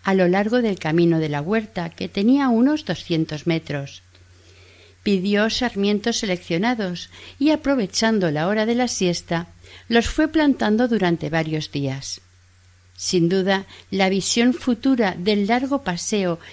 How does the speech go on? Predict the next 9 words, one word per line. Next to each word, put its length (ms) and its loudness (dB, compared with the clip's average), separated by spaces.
lleno 380 4
de 100 0
sombra 540 0
de 80 -6
las 240 -6
parras 500 -2
le 120 0
hacía 360 -2
ilusión. 580 0